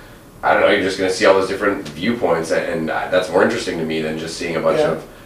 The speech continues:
Speaker 1: guys like me go and tell jokes about stuff that I know. That can hit home too if somebody really, like,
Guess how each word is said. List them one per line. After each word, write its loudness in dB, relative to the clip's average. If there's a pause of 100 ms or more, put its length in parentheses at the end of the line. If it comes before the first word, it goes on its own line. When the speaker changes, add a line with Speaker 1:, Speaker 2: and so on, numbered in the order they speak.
(120)
Speaker 1:
guys 2
like 0
me 2
go 0
and -4
tell 0
jokes -4
about -2
stuff -2
that 2
I 0
know. 4 (200)
That 2
can 4
hit 6
home 4
too 6
if 0
somebody 2
really, 6
like, 4